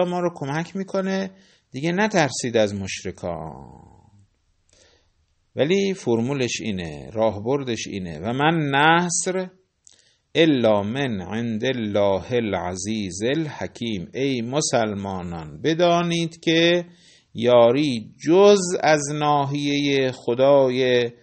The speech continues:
قدرتمند حکیم نیست.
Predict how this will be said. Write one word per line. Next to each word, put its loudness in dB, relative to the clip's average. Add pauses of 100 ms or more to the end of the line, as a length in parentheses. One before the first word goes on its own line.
(420)
قدرتمند 0 (540)
حکیم -2 (140)
نیست. -10